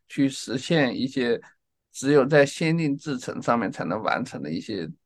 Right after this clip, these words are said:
对应的，呃，功能或者 feature 或者计算，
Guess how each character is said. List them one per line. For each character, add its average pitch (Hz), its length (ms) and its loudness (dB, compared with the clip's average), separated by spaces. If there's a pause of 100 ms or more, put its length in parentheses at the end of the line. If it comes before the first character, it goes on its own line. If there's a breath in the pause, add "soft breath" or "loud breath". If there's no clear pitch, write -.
(140)
对 156 180 4
应 123 180 0
的， 82 240 -2 (420 soft breath)
呃， 101 280 4
功 156 280 4
能 92 280 -4
或 127 120 2
者 117 100 0
feature 143 540 0
或 135 80 -2
者 104 120 -2
计 123 240 -4
算， 85 240 -4